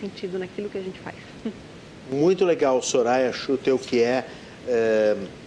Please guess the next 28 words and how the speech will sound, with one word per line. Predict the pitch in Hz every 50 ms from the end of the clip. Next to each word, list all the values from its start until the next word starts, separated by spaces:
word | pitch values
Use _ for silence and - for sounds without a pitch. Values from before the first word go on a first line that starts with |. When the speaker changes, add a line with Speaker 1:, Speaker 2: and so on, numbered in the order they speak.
| - - - - - - -
Speaker 2:
a, | - 113 113 113 113 110 98 95 92 95
a |
doutora | 92 92 113 107 - 120 120 117
em | 110 104
administração | 90 85 92 92 - - - 87 - - - - 131 143 156 170 180 185 - - - - - - - - - -
e | 131 127 127 127
é | 127 123
também | 123 - 120 107 101 127 143 151 156 160 151 -
a | - - - - - - - -
cofundadora | - 196 180 - 175 147 127 113 113 135 139 139 143 139 - 147
e | 127 110
C | - - - - 143 127 113 107
E | 113 127
O | 127 127
da | 120 127 120 113
Sonata | - - - - - 170 147 117 110 123 127 120 - - 139 120 - - - - -
Brasil. | - 127 120 104 101 107 104 - -
Quer | 190 220
deixar | 208 247 226 - - 165 175
o | 180 160 127 110 110 107 104 101
Instagram | 101 - - 110 92 92 113 139 151
da | - -
Sonata | - - 101 107 117
Speaker 1:
Sim, | - 311 294
Speaker 2:
Brasil? | 240 202 - 156 202 196
Speaker 1:
arroba | 196 196 175 254 302 349 349 349 320 -
Sonata | - - 254 226 226 226 254 294 294 - 320 277
Brasil | 233 247 240 233 214 233 269 311 330 466